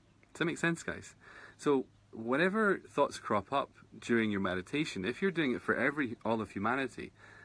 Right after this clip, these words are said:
then it's much more easy to let it go, because you're actually letting it go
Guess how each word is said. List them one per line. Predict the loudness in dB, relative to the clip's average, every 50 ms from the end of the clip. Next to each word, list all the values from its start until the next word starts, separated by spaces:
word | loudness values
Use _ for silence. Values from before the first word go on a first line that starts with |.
| -20 -8 _
then | 0 2 2
it's | 2 2
much | 0 0 2 2
more | 2
easy | 2 2 0
to | 0 2
let | 2 2 2
it | 0 0
go, | 0 2 2 0
because | 0 -4 -4 -2 0 0 0
you're | 2 0 0
actually | 0 0 -4 -4 -2 -2 -2 -2 -4 -8 -16 -20 -20 -20 _ -2
letting | 0 2 2 2 2
it | 2 2 2
go | 2 4 4 2 0 -2